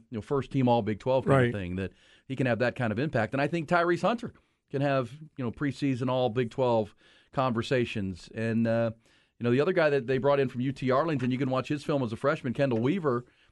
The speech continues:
Speaker 1: out of the Metroplex. That kid is really athletic and, uh, both ends.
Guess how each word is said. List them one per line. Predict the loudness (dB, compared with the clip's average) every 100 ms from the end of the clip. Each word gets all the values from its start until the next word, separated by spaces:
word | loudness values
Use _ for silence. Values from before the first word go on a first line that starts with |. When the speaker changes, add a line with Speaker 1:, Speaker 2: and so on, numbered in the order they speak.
| -6
Speaker 1:
out | -2
of | 0
the |
Metroplex. | 0 -2 -2 0 0
That | -4 0
kid | 2 4
is | 2 0
really | -2 2 2 4
athletic | 2 2 0 -2 -4
and, | -4 0 2
uh, | 2 2 -2 -6 _ _ _ -20 _
both | 2 2 2
ends. | 0 -2 -6